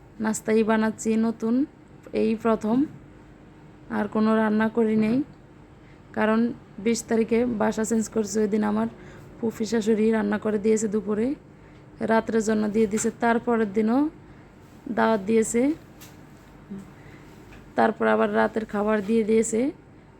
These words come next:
এখন আজকে সকাল থেকে রান্না বান্না আজকেই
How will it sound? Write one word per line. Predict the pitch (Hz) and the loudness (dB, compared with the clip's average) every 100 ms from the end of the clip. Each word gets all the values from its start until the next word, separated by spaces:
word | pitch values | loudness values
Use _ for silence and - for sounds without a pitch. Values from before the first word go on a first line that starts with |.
| - | -16
এখন | 226 - 220 | -12 -6 -2
আজকে | 220 - 240 | -2 -2 -4
সকাল | 233 185 208 | -2 -2 -2
থেকে | 202 214 | -2 -2
রান্না | 220 208 208 | 0 0 0
বান্না | 208 208 214 254 294 - - - - - - - 220 | 0 0 0 -2 -4 -14 -20 -20 -20 -20 -20 -14 -6
আজকেই | 220 - 226 | -6 -2 -2